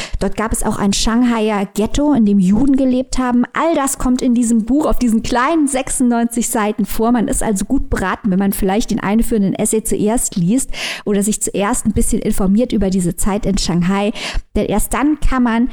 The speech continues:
die politische Tragweise dieser Einzelschicksale der beiden Freundinnen, die im Mittelpunkt der Geschichte stehen,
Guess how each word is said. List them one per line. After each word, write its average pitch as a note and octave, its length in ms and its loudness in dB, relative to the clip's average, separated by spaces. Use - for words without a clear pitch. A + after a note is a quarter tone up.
die A#3 60 0
politische A#3 580 0
Tragweise G#3 800 -2
dieser G#3 380 -2
Einzelschicksale A#3 1000 -2
der F#3 140 -2
beiden F3+ 260 -2
Freundinnen, G3+ 840 0
die F#3+ 60 0
im F#3+ 80 4
Mittelpunkt A3+ 500 0
der F#3+ 80 0
Geschichte - 460 -2
stehen, F#3+ 560 0